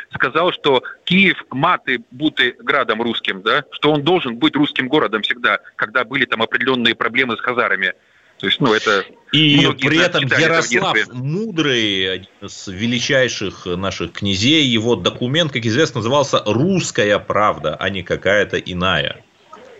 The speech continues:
Speaker 1: Ну, я вам приведу вот пример даже более свежий,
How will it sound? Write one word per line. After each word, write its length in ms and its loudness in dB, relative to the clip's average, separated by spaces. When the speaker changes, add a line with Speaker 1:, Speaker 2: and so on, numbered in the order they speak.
Speaker 1:
Ну, 360 4
я 240 0
вам 100 -4
приведу 400 0
вот 160 4
пример 340 0
даже 220 0
более 380 2
свежий, 400 0